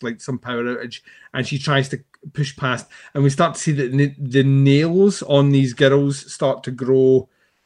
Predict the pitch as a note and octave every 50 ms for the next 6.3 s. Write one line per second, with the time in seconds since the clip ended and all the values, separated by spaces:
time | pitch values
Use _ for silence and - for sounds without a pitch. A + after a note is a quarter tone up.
0 | _ _ _ _ - C#3+ C#3 C#3 C#3 C3+ - C#3 C3 C3 B2+ C3+ D3+ E3+ E3 -
1 | D#3 A#2 A2 - - C3 A#2 C3 C3+ C#3+ C#3 - E3+ D#3+ D#3 D#3+ E3+ D#3+ - -
2 | _ _ _ - C3+ C3 B2+ B2+ B2 B2 A#2+ B2 B2 A#2+ A#2+ A#2+ A#2 A2 _ _
3 | _ _ _ _ _ _ _ _ _ _ _ _ - C3 C3+ C3 - - D#3 C#3
4 | C3+ - - D3 C3 B2 B2 A#2 - - B2+ B2+ B2+ C#3+ C#3 C3+ - D3+ D3 C#3
5 | B2+ A#2+ - - C#3 C#3+ D#3 F3 F#3 E3+ - - - D3+ C#3+ C#3+ - - - D#3+
6 | - - A#2+ A#2 A2+ G#2